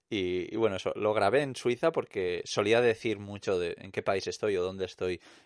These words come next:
mientras grabo el episodio. Ahora os contaré dónde estoy ahora porque es una situación bastante curiosa.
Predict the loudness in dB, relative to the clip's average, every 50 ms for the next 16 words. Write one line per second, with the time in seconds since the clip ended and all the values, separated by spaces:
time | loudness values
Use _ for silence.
0 | _ -8 -8 -8 -8 -8 -10 -8 -4 0 0 2 4 4 2 2 0 -2 -6 -10
1 | -4 -2 -2 -2 0 -2 -4 -4 -4 -2 -2 -2 -4 -4 -10 -8 -6 -4 -2 -2
2 | -2 -2 -4 -6 -12 -8 -6 -6 -4 -4 -6 -6 -8 -8 -12 -12 -12 -16 -18 -14
3 | -14 -12 -12 -12 -12 -12 -14 -16 -16 -16 -14 -10 -10 -10 -8 _ -6 -4 -4 -4
4 | -4 -6 -8